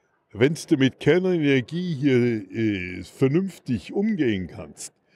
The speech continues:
dann ist es hier wahrscheinlich eine der guten Strategien gegen den Treibhauseffekt.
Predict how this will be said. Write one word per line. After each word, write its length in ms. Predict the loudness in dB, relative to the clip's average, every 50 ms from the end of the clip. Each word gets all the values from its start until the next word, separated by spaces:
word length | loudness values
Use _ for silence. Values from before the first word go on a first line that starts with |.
| _ _ _ _ _ _ _
dann 220 | 0 2 2 2 2
ist 320 | 0 -4 -4 -4 -4 -4
es 120 | -4 -4 -4
hier 580 | -6 -4 0 2 4 4 6 6 4 2 2
wahrscheinlich 800 | 0 0 0 0 -2 -2 -2 -4 -2 -2 -4 -4 -6 -6 -6 -4
eine 300 | -2 0 2 2 0 2
der 440 | 2 4 4 4 4 4 2 2 0
guten 480 | -2 -2 -2 -2 -2 -2 _ -8 -8
Strategien 800 | -8 -6 -4 -2 0 0 0 -2 -4 -8 -6 -6 -4 -4 -2 0
gegen 300 | 0 0 0 0 0 -2
den 120 | -2 -4 -4
Treibhauseffekt. 840 | -4 -4 -2 0 0 0 -2 -4 -4 -6 -8 -10 -10 -10 -12 -12